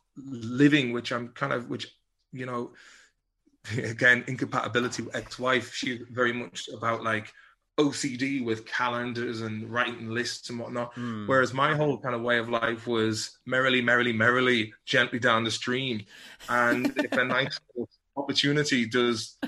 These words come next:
Speaker 1: present itself, I was like, "Oh, I'll have a bit of that." And, you know, uh, I ha-, some-, sometimes, you know, especially during filming, I find, 'cause it's so intense and you're meeting so many interesting people.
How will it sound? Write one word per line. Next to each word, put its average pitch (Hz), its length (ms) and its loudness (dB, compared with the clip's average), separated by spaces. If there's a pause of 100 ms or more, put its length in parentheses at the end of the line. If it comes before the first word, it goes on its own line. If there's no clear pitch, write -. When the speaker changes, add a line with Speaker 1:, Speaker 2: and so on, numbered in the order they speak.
(120)
Speaker 1:
present 135 400 4
itself, 120 600 -4
I 127 40 -2
was 117 120 -4
like, 123 180 4 (280)
"Oh, 175 160 4
I'll 117 80 -2
have 151 160 -2
a 147 40 0
bit 139 180 4
of 104 140 -2
that." 120 360 2 (420)
And, 120 340 -2
you 147 120 -2
know, 147 220 2 (1040)
uh, 139 220 2 (880)
I 160 60 2
ha-, 190 200 4
some-, 190 240 -2
sometimes, 190 600 0
you 147 80 0
know, 131 180 0
especially 185 380 0
during 170 240 0
filming, 151 440 2
I 151 40 0
find, 139 260 2
'cause 113 140 -6
it's - 120 -14
so 143 140 4
intense 123 500 -4
and 120 80 -8
you're 117 120 -4
meeting 127 220 -6
so 127 180 -4
many 123 160 -4
interesting 120 400 -8
people. 123 440 -6